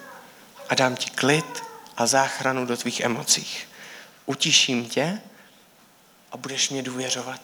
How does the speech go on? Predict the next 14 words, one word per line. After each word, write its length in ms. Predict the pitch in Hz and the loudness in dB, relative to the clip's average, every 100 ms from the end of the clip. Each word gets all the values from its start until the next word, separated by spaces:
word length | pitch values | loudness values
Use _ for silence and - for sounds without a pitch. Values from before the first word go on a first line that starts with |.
| - - - - - - - - - - - - - - - - - - | -16 -20 -20 -20 -20 -20 -20 -20 -20 -20 -20 -20 -20 -20 -20 -20 -20 -10
Tohle 300 | - 151 135 | -2 0 2
bude 220 | 127 120 117 | 0 0 -2
tvoje 260 | 120 131 | -2 0
síla. 420 | - 127 123 123 - - - | 0 0 -4 -8 -12 -20 -8
Boží 680 | 127 165 - 170 170 170 165 - - | -2 4 4 4 0 -2 -6 -16 -2
láska. 540 | 139 135 - - 135 131 - - - - - - - - - | -2 0 -2 -2 -8 -10 -14 -20 -20 -20 -20 -20 -20 -20 -8
Ne 160 | 151 175 | -4 0
lidi 340 | 135 131 117 120 | 0 -2 -4 -8
kolem 360 | - 127 131 | -8 -10 -10
tebe. 300 | - 123 147 - - - - - - - - - - | -8 -8 -8 -14 -18 -20 -20 -20 -20 -20 -20 -16 -4
Ne 140 | 170 | -2
modly 480 | 156 120 117 117 131 - | -2 -4 -4 -6 -8 -10
kolem 300 | - 123 120 | -6 -6 -6
tebe, 340 | - 123 127 | -8 -10 -10